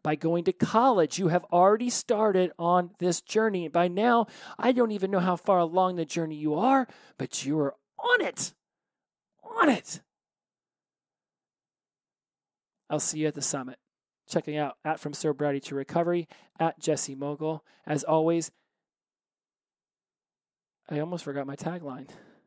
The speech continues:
<laughs> Did I, did I forget my tagline? Hold on. Did I forget it? It, it's,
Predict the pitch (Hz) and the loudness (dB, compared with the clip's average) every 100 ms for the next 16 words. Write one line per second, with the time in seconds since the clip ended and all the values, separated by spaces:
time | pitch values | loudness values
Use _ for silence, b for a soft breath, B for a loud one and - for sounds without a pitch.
0 | - - - - _ - _ _ _ _ | -10 -6 -6 -10 _ -20 _ _ _ _
1 | _ - - - - - 143 151 180 - | _ -20 -20 -20 -20 -8 -4 -4 -6 -10
2 | 143 147 170 196 254 254 - 226 226 240 | -8 -6 -6 -4 -4 -4 -4 -4 -4 -6
3 | 254 269 _ 202 208 208 143 165 _ - | -8 -12 _ -2 -2 -2 -6 -12 _ -8
4 | 202 - 190 165 277 330 _ _ _ _ | -8 -6 -4 -2 -4 -6 _ _ _ _
5 | _ _ _ _ _ _ _ _ _ _ | _ _ _ _ _ _ _ _ _ _
6 | _ _ - 160 165 - | _ _ -8 -8 -8 -12